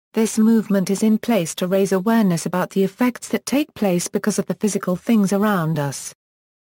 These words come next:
A computer, for instance, allows us so many more freedoms than we have without a computer, but should these technological mediums be implied freedoms, or selective privileges?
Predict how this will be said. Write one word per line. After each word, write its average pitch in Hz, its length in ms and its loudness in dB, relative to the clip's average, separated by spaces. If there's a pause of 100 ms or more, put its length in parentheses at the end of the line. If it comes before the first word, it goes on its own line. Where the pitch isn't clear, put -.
(180)
A 196 60 -2
computer, 196 720 -2 (240)
for 196 160 2
instance, 226 640 0 (220)
allows 208 340 2
us 208 120 -2
so 196 180 0
many 226 260 4
more 226 180 4
freedoms 175 520 0
than 185 240 2
we 208 140 4
have 208 220 0
without 202 360 0
a 196 40 0
computer, 196 720 -2 (220)
but 214 220 -2
should - 220 -6
these 233 280 2
technological 220 880 0
mediums 190 560 2
be 208 180 0
implied 190 420 0
freedoms, 202 600 0 (220)
or 196 180 -2
selective 196 640 -4
privileges? 196 800 0